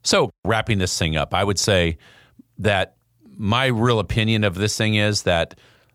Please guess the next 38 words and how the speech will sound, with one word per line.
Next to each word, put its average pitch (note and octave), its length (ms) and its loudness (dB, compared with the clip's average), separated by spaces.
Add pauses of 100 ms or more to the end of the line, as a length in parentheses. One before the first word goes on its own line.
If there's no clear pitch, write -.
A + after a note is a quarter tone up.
(180)
the - 80 -8
players G#2+ 360 0
realize F#2+ 600 0
that F2 200 -2
there's F2 300 -4
many, G#2+ 380 0
many F#2+ 220 0
free G2 200 -2
agents E2 280 -4
out E2 180 0
there. D#2 240 -2 (540)
They're F#2+ 120 0
gonna F2+ 160 0
get F2+ 160 -2
really F#2+ 320 0
big E2 220 -2
contracts, F#2 640 -4 (360)
but G2+ 200 -2
no A#2 160 2
business G2+ 340 0
can G2+ 140 -2
be F2+ 100 0
done F#2+ 180 2
until F2 280 -2
the D#2 260 -2
C - 240 0
B F#2+ 160 0
A E2+ 100 0
is D2 120 -8
finished. F2 420 -6 (580)
I D3+ 120 0
look D3 160 0
for A#2+ 100 0
this F#2 220 -2
thing F#2 160 0
to D#2+ 80 -4
get E2 160 0
over D#2+ 400 -2